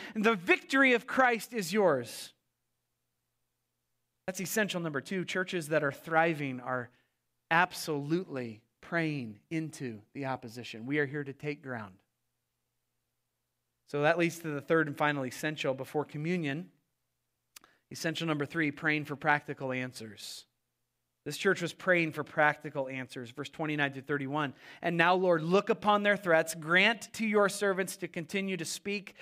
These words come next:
your word with boldness while you stretch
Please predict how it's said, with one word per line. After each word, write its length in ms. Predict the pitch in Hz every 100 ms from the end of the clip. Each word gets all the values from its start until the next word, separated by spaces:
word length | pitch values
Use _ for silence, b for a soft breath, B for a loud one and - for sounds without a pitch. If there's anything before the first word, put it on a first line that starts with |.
| B
your 280 | - 180 190
word 280 | 170 190 190
with 200 | 180 151
boldness 440 | 160 156 151 151 B B
while 180 | 185 185
you 160 | 185
stretch 540 | 170 - - 226 226